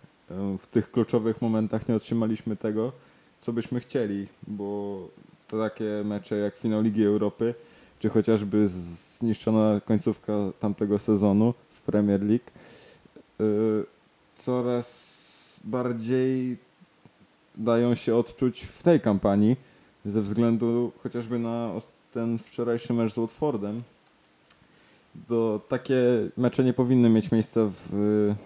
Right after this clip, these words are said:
zwłaszcza w, jeżeli walczymy o powrót do Ligi Mistrzów,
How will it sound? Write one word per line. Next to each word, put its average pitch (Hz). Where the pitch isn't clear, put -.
zwłaszcza 113
w, -
jeżeli 107
walczymy 110
o 98
powrót 107
do 107
Ligi 104
Mistrzów, 104